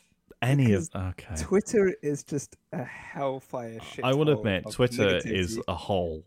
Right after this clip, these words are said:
Speaker 1: <laughs> It's
Speaker 2: And
Speaker 1: a hole.
Speaker 2: TikTok is so addictive. I'm like, "This is not good for
Speaker 1: Yeah.
Speaker 2: me." <laughs>
Speaker 1: It's,
Speaker 2: So
Speaker 1: uh, it sends my, uh, A D H D mind crazy. <laughs>
Speaker 2: Yeah,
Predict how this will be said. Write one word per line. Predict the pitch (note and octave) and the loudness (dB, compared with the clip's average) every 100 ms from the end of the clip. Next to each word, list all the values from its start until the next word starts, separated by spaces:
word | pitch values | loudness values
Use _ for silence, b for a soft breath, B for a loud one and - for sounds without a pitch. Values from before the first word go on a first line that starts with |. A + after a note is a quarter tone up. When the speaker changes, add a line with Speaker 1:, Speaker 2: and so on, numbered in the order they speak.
| A2 | -8
Speaker 1:
<laughs> | - | -6
It's | - C3 B2 | -2 -2 2
Speaker 2:
And | B2 | 2
Speaker 1:
a | G2+ | 4
hole. | G2 E2+ | 4 2
Speaker 2:
TikTok | F#2+ D#3+ - _ | 2 0 0 _
is | C#3+ C#3 | -4 -4
so | - D#3+ D#3+ E3 | -2 0 0 0
addictive. | D3+ C3 - B2+ _ A2 G2+ A2+ | -6 -4 -4 -4 _ -12 -12 -12
I'm | A#2 | -12
like, | A2 | -12
"This | F#2 A2+ | -12 -14
is | A2+ | -12
not | A2 G2 | -14 -14
good | G#2+ | -16
for | - | -6
Speaker 1:
Yeah. | G#2 F2 | -2 0
Speaker 2:
me." | - | -2
<laughs> | - _ - | -8 _ -4
Speaker 1:
It's, | A2+ G#2+ - D3 | -2 -2 -6 -4
Speaker 2:
So | G#2+ | -2
Speaker 1:
uh, | F#2 F2 F2 | 0 0 0
it | F#2+ G#2 | -2 -4
sends | - B2 A#2 | -2 0 0
my, | G2+ F#2 F2+ F2 | 0 2 2 2
uh, | E2 E2 | 0 0
A | F#2 | 0
D | F#2 | 0
H | F2 | -2
D | - F2 | -2 -4
mind | E2+ E2 D#2+ | -2 -4 -6
crazy. | - - F#2+ E2 D#2 E2 F2+ | -12 -8 -4 -4 -4 -8 2
<laughs> | G#2 - B2+ | 2 2 -6
Speaker 2:
Yeah, | B2+ | -10